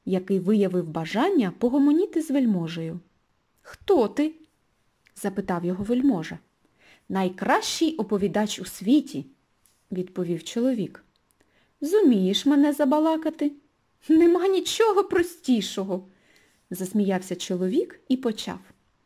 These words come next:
"Десь колись ріс високий дуб". "Кажеш, високий?" "А вже ж!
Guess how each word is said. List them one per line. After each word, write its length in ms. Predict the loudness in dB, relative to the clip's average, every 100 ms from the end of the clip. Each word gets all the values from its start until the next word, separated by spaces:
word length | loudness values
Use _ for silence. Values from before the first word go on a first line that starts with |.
| _ _ _ _ _ _ _ _
"Десь 520 | 0 2 2 -2 -16 _ _
колись 560 | -2 0 4 2 0 -12 _ _ _
ріс 420 | 0 4 2 2
високий 520 | -2 0 -2 0 2
дуб". 360 | 2 2 0 -4 -18 _ _ _ _ _ _ _
"Кажеш, 380 | -6 -4 -4 -2
високий?" 640 | -4 -2 0 0 2 0 0 -16 _ _ _ _
"А 220 | -2 0
вже 680 | 0 -2 -4 2 4 4 0
ж! 280 | -4 -10